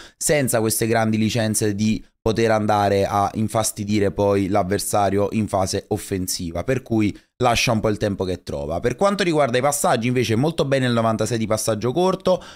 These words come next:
meno il novantadue di lungo che ci interessa anche qui poco per un, eh, mediano in mancanza di playstyle,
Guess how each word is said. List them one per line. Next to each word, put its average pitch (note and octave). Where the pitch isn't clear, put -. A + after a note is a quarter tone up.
meno A#2
il G#2+
novantadue A2
di G#2+
lungo A2+
che G2
ci -
interessa A2
anche G#2+
qui -
poco G#2+
per G2
un, G2
eh, F#2+
mediano G2+
in D#3
mancanza A#2+
di A2+
playstyle, G2+